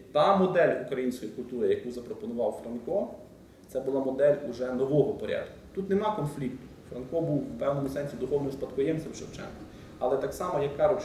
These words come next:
що погані ті діти, які завжди слухають своїх батьків, погані ті учні, які в усьому слухають своїх, своїх вчителів, тому що вони ніколи їх не переростуть. Вони завжди залишаться на їхньому рівні.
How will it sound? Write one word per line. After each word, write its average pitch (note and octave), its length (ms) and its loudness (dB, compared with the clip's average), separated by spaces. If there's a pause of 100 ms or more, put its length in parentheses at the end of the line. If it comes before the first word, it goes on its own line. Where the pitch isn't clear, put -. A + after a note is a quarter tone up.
що C3 180 2
погані D3+ 560 2
ті - 200 -10
діти, B2 160 -6
які B2+ 240 -4
завжди C3 320 2
слухають A2+ 480 -6
своїх - 280 -10
батьків, A#3 360 -6 (880)
погані D#3+ 520 4
ті F#3 200 -2
учні, F#3 260 0 (260)
які C3 200 -8
в C3+ 60 -4
усьому C3+ 360 -4
слухають C#3 320 -8
своїх, - 180 -10 (120)
своїх C#3+ 200 -2
вчителів, F#3+ 480 -4 (120)
тому F3+ 120 -10
що G3+ 100 -2
вони G3 100 4
ніколи G3 340 8
їх F#3 100 4
не E3+ 80 -6
переростуть. D#3 560 0 (640)
Вони - 120 -6
завжди D#3+ 240 4
залишаться D3 440 0
на A#2 340 -6
їхньому A#2+ 320 -6
рівні. - 220 -10